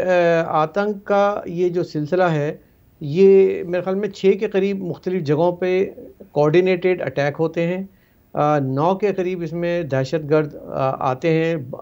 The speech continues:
लॉन्चों पे बैठ के जिस तरह से भी, और वो मुसलसल सेल फोन पे राब्ते में होते हैं। अ, इतना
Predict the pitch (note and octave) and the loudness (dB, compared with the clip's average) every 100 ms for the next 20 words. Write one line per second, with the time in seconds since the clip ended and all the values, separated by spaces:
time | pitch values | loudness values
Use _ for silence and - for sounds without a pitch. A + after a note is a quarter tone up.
0 | - C3+ C3+ C#3 E3+ E3+ C#3+ C#3+ C#3 D3+ | -6 -4 -4 2 2 4 4 2 0 -2
1 | C#3+ C#3 D3 D#3 D3+ D3 D3+ D3+ - _ | -2 -4 -2 -2 0 0 -2 -6 -16 _
2 | _ - E3 E3+ F#3 F3+ D#3 D3 F3 E3+ | _ 0 2 4 2 2 -2 0 -2 0
3 | G3 F#3 F3+ D#3+ E3+ F3 F3 E3 B2+ B2+ | 0 0 -2 -4 -2 -4 -2 0 -2 -2
4 | E3+ E3+ E3 D3+ D3+ D#3+ D3+ D#3 D#3 _ | -2 0 0 -2 -2 -2 -2 -4 -10 _
5 | _ _ D#3 D#3 - A#3+ A#3 B3 B3+ | _ _ 0 0 0 -4 -2 2 2